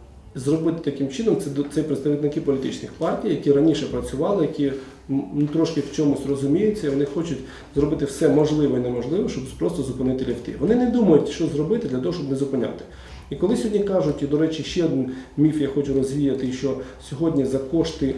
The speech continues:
мешканців робиться капремонт. Я знову хочу сказати, е, тим, хто працював, капітальний ремонт житлового фонду не може робитися за кошти мешканців.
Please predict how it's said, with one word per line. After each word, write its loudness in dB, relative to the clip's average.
мешканців 0
робиться 4
капремонт. 0
Я 2
знову 8
хочу -2
сказати, -2
е, -2
тим, 2
хто -2
працював, 0
капітальний 4
ремонт 2
житлового 0
фонду 2
не 4
може 4
робитися -2
за 0
кошти -4
мешканців. -2